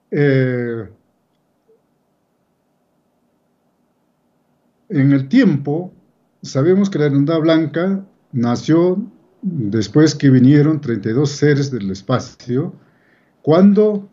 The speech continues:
la Tierra estaba, pues, gobernada o dominada por otra, eh, por otro grupo de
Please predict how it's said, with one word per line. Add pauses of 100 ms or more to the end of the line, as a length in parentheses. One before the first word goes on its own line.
(220)
la
Tierra (140)
estaba,
pues,
gobernada
o
dominada (340)
por
otra, (680)
eh, (120)
por
otro
grupo
de